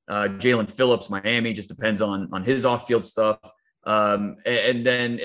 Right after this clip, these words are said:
that'll stretch into, uh, you know, you look at twenty with the Bears, uh, the, the Colts at twenty-one, the Titans at twenty-two are dying for pass rush help.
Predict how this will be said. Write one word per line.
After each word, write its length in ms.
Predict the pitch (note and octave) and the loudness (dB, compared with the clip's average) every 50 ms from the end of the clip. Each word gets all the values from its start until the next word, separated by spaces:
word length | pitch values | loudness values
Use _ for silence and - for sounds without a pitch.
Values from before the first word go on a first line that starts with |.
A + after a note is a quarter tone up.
| A#2+ | 0
that'll 180 | A#2+ C3 C3+ B2 | 2 2 2 0
stretch 420 | - - - C#3+ C3+ A#2+ - - | -2 -2 -2 -2 -2 -2 -2 -6
into, 600 | A#2+ A2+ - - A#2+ A#2 A#2 A2+ A2+ A2+ G#2+ - | -10 -8 -6 -4 -2 -2 0 0 -2 -2 -4 -4
uh, 440 | - A2 A2 G#2+ G#2+ G#2+ G#2+ G#2+ - | -2 -2 0 0 0 0 0 0 0
you 60 | - A2+ | -2 -2
know, 80 | A2 | -2
you 100 | G#2+ A2 | -2 -2
look 120 | A2+ A2 A2+ | -2 -2 -2
at 160 | G#2+ G#2 G2+ - _ _ - | -2 -4 -4 -8 _ _ -18
twenty 340 | - - C3 B2+ B2 A#2 G#2+ | -8 -4 -2 0 0 0 -2
with 120 | G#2 F#2+ | -2 -4
the 60 | - | -4
Bears, 640 | F#2+ F2 A2 G#2+ G#2 G2 F2 D#2+ E2 F2 - - - - | 0 2 4 4 4 4 2 0 -4 -8 -12 -12 -8 -6
uh, 520 | G2+ G2 F#2+ F#2+ F#2 F#2 F2+ F#2 D#2 - D2+ | -4 -2 0 0 0 2 2 2 0 0 -2
the, 260 | E2 G#2 F#2+ F2 D2+ - | -2 0 0 0 -2 -4
the 60 | - | -10
Colts 340 | - - C#3 C3 B2 B2 - | -8 -2 0 0 0 0 -4
at 100 | - - | -8 -10
twenty-one, 880 | - - _ - A#2 A2+ A2 G#2 G2+ F#2+ F#2+ G2+ G#2 G#2 F#2+ F2+ E2 E2 - _ _ _ | -14 -18 _ -8 -6 -4 -4 -4 -4 -4 -4 -4 -2 -2 -2 -4 -4 -6 -10 _ _ _
the 80 | - G2 | -6 -6
Titans 420 | F#2 - - C#3 D#3+ D3+ C3+ A#2 | -6 0 2 2 2 2 2 0
at 80 | B2 - | -2 -2
twenty-two 520 | - - B2 A2 G2+ F#2 - - B2+ G#2+ | -2 -4 -6 -6 -6 -6 -6 -4 -2 -2
are 80 | G2+ G2 | -2 -2
dying 480 | F#2 F2+ G2 G2+ G#2+ A2 G#2+ G2+ G2 F#2 | -2 -2 0 0 0 0 0 -2 -4 -4
for 320 | - - F#2+ F#2+ F#2+ F#2 | -6 -4 -4 -2 -4 -4
pass 360 | - - G#2+ G2 F#2 - - | -4 -2 -2 -2 -4 -4 -6
rush 240 | - F#2 E2+ - - | -6 -6 -6 -6 -4
help. 220 | F#2 E2+ D#2+ D2 | -4 -4 -4 -6